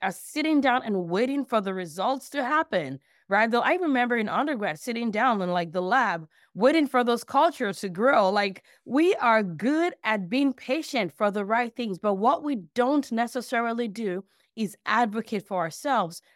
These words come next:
because we think it's greedy. And so I don't, my thing is, I don't think everyone quitting is a solution to the problem, but if we could empower ourselves,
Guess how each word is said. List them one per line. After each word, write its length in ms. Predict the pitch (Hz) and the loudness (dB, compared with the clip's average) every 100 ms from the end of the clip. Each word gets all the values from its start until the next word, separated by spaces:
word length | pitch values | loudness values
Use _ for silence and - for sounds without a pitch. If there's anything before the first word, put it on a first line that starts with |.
| - | -10
because 320 | 202 208 175 | -4 -4 -4
we 80 | 185 | -8
think 300 | - 202 190 | -4 -4 -4
it's 140 | 160 | -6
greedy. 300 | - 202 185 | -6 -4 -2
And 180 | 208 202 | -2 -2
so 160 | - | 0
I 120 | 247 254 | 0 0
don't, 360 | 214 349 359 _ _ | 0 -2 -2 _ _
my 200 | - 262 349 | -2 0 0
thing 260 | 302 277 | -2 -2
is, 260 | 262 202 - _ - | -2 -4 -12 _ -4
I 100 | 214 | 0
don't 200 | 294 330 | 0 -2
think 180 | 285 277 | -4 -4
everyone 440 | 214 240 254 240 226 | -2 0 2 0 -2
quitting 440 | - 247 330 247 | -4 -4 -2 -2
is 160 | 196 185 | -2 -6
a 40 | |
solution 520 | - 190 202 247 220 | -8 -4 -4 -4 -4
to 100 | 190 | -6
the 120 | 180 165 | -6 -8
problem, 480 | - 294 254 175 147 _ - | -4 -4 -2 -4 -4 _ -2
but 140 | 214 | 0
if 100 | 220 | 0
we 140 | 196 226 | -4 -6
could 180 | 240 - | -4 -2
empower 640 | 220 214 - 254 285 294 | -2 -2 -6 -6 -4 -2
ourselves, 920 | 247 214 - - 247 185 226 302 - | -2 -2 -4 -4 0 0 0 -8 -16